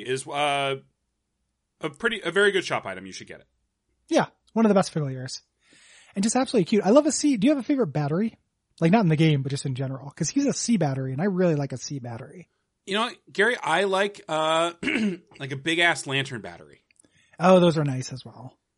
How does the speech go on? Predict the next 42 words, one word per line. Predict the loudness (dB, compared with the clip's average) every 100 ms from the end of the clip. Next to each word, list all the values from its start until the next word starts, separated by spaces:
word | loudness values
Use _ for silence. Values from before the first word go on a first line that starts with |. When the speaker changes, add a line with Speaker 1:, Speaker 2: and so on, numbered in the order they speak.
| _ _ _ _ _
Speaker 1:
We | -4 -2
had | 0
one | -2
of | -2
Speaker 2:
Right. |
Speaker 1:
those | -2 -4
lanterns | -6 -6 -6 -10
with, | -10
like, | -10 -10 _
it | -10
had, | -8 -6
like, | -2
a, | -2 -4 -8
a, | -10 -10 -14 _
like, | -20 -18
weird | -10 -4 0 -2 -2
soft | -4 -4 -2 -2 -4 -14
buttons | -14 -14 -14 -14 -14 -12
on | -8 -6
it. | -8 -14 _ _ _ _ _ _ _
Speaker 2:
Mm. | 2 4 2 -6 -8
Speaker 1:
Uh, | -2 0 0 0 -2
where | -4 -2 -2
you | -2
could, | -6 -4
like, | -4 -8
feel, | -20 -12 -4 -2 -2 -2 -4 -4
like, | -6 -2
they | 0
were | 0
just, | -2 -6
like, | -6
rubber, | -2 0 0 -6 -12
but | -16
you | -16
could | -18 -18
feel, | -8 -6
like, | -4 -6 -6
the |
actual | -8 -8 -10 -14
switch | -10 -10 -10
underneath. | -12 -10 -10 -10 -16